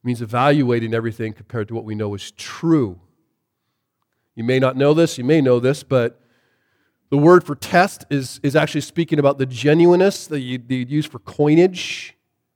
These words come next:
and they're trying to identify what is counterfeit and what is real. So today, there are people who evaluate whether counterfeit money and false, right?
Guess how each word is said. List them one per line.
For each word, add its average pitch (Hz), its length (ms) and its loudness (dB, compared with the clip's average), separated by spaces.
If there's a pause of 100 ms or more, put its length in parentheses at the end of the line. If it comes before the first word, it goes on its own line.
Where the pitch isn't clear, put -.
(140)
and 120 80 -10
they're 123 120 -4
trying 147 240 0
to 139 80 2
identify 139 400 2
what 131 200 0
is 123 160 -8
counterfeit 156 580 -4
and 131 60 -10
what 120 140 -4
is 104 100 -10
real. 147 540 0 (1200)
So 131 480 -2 (1500)
today, 147 600 2
there 135 240 -2
are 139 200 2
people 151 300 -2
who 135 240 -2
evaluate 135 580 0
whether 131 300 -4
counterfeit 135 480 -6
money 139 320 -2
and 110 240 -8
false, 127 300 -2
right? 127 180 -4